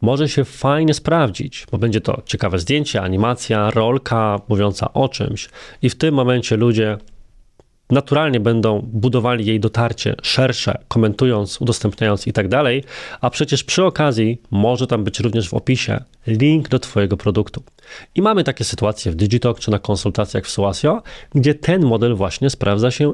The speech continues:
idealnie. Na przykład jest to model, który może się sprawdzić w branży dziecięcej,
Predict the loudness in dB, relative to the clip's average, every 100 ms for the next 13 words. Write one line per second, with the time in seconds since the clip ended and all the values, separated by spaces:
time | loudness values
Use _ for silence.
0 | 0 2 4 2 2 -4 -12 -20 -14 -10
1 | -6 -2 -2 -6 -14 -6 -4 -2 0 2
2 | 0 2 0 0 0 0 0 -4 -4 -2
3 | 0 0 0 2 2 2 0 0 2 2
4 | 2 0 -2